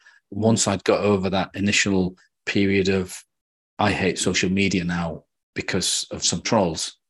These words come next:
um, because that, it's all consuming because you don't, just don't expect it. And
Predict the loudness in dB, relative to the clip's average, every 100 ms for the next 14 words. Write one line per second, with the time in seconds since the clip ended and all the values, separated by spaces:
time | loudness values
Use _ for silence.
0 | -6 -2 -2 -2 -2 0 0 0 -4 _
1 | _ _ _ _ -6 -4 0 2 2 0
2 | -2 0 4 4 4 2 -4 -8 -8 -4
3 | -2 0 0 0 -2 -4 -2 -2 -2 -4
4 | -4 -8 -20 -20 -20 -8 -4 0 0 0